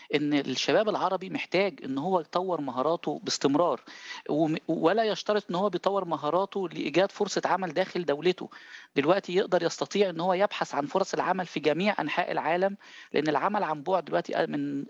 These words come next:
إيجابيات أزمة كورونا إنها أوضحت للشباب العربي إن هو يستطيع أن يعمل من البيت وأن يتواصل مع جميع العقول على مستوى العالم وجميع الوظائف على، آه، مستوى العالم.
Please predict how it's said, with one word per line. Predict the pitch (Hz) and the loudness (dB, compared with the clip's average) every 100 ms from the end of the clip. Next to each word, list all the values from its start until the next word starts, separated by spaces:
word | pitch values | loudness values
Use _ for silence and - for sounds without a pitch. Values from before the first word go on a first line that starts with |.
| - | -2
إيجابيات | 139 156 151 170 208 - - - - | 2 2 2 2 2 -2 -8 -4 0
أزمة | 165 175 160 | 0 -2 -6
كورونا | - 170 175 165 | -2 0 2 2
إنها | 147 170 | 0 0
أوضحت | - 139 - - 170 | 0 -2 -2 -4 -4
للشباب | 143 - 131 170 | -4 -2 0 0
العربي | 156 127 165 160 165 - - - 147 | 0 0 0 -4 -8 -14 -18 -4 0
إن | |
هو | 165 | 2
يستطيع | 160 - 139 - 170 151 | 2 0 -4 0 2 2
أن | 139 | 0
يعمل | 170 165 147 139 | 0 0 -4 -4
من | 139 | -2
البيت | 139 131 170 196 - - - - - | -2 0 0 0 -4 -18 -18 -10 -2
وأن | 131 156 | 0 2
يتواصل | 151 143 151 196 - 147 | 0 2 2 2 -2 -2
مع | 147 139 | 0 0
جميع | 135 147 202 185 | -2 -2 0 0
العقول | 131 135 - 175 | -2 -8 0 2
على | 147 143 | 2 0
مستوى | 135 - 160 | -4 0 0
العالم | 139 160 156 | 2 0 -2
وجميع | 139 127 175 | -4 -4 -2
الوظائف | 160 131 131 156 - | -2 0 0 0 -2
على، | - 151 156 - - - - - | -2 0 0 -4 -18 -18 -6 0
آه، | 135 135 | 2 2
مستوى | 135 - 170 170 | 0 0 2 2
العالم. | 147 170 214 | 2 2 2